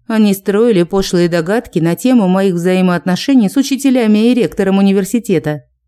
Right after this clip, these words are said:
перемежая их сальными комментариями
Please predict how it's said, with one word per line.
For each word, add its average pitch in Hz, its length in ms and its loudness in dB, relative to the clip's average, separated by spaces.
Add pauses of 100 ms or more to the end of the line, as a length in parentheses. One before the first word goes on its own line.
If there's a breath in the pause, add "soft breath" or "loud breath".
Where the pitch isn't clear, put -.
(280)
перемежая 190 720 0
их 165 140 0
сальными 175 460 0
комментариями 175 1000 0